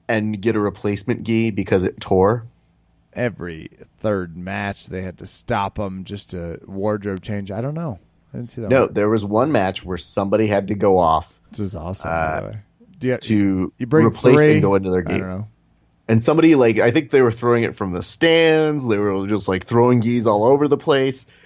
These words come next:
Speaker 1: And they had to, like, form a shelter wall around that person. But, like, I will say the person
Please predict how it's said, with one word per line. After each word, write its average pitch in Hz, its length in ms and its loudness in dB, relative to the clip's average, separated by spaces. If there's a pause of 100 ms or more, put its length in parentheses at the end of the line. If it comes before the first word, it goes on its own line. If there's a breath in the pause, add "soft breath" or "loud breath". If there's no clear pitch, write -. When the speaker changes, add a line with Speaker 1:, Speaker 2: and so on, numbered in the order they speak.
(300 soft breath)
Speaker 1:
And 107 300 -2
they 104 100 0
had 98 60 0
to, 95 100 -2
like, 85 220 -2
form 101 360 0
a 85 80 -2
shelter 139 540 2
wall 139 260 6
around 135 300 2
that 131 160 -2
person. 127 640 0 (400 soft breath)
But, 110 340 0
like, 95 480 -2 (400)
I 98 120 2
will 139 240 6
say 131 340 2
the 90 140 -4
person 104 680 -4